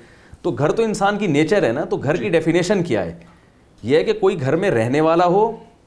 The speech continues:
Speaker 1: اور گھر کی ضرورتیں پوری کرنے کے لیے کوئی باہر جاتا ہو۔
Speaker 2: ہم، ہم۔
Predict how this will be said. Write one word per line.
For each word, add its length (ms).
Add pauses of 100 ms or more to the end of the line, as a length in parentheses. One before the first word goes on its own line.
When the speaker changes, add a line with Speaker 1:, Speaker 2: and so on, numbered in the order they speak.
(480)
Speaker 1:
اور 220
گھر 140
کی 120
ضرورتیں 420
پوری 200
کرنے 280
کے 80
لیے 140
کوئی 140
باہر 280
جاتا 300
ہو۔ 80
Speaker 2:
ہم، 60
ہم۔ 240